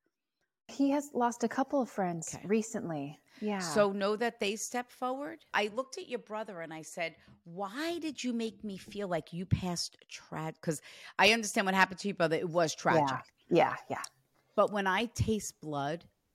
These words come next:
Speaker 1: Uh-huh.
Speaker 2: and I taste other things, it means that I either took something or I died tragically. Fair enough?
Speaker 1: Uh-huh,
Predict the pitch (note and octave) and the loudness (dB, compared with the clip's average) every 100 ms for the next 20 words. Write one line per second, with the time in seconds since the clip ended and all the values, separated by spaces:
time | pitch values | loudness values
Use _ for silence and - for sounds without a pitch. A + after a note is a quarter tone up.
0 | _ - - E3+ E3+ E3 D#3+ - - G3+ | _ -12 -6 -4 -2 -4 -4 -2 2 2
1 | F#3+ - - - F3 D#3+ F#3+ F#3+ - A3 | 0 -6 -10 -4 -2 0 -2 -4 -4 -2
2 | A3 F#3 D#3 F3 E3+ E3 E3+ D#3 D#3 - | -2 -4 -6 -4 -2 -2 -2 -4 -6 -6
3 | G#3+ - - G#3+ - A3 G#3+ D#3+ D#3 D3+ | -8 -6 -4 -4 -4 -6 -6 -6 -6 -6
4 | D#3+ C#3+ - - B2 B2 A2 - - - | -6 -6 -8 -10 -10 -10 -18 -18 -20 -8
5 | E3 D#3 C#3+ D3+ F3 E3 D3 | -4 -4 -2 -2 0 -2 -4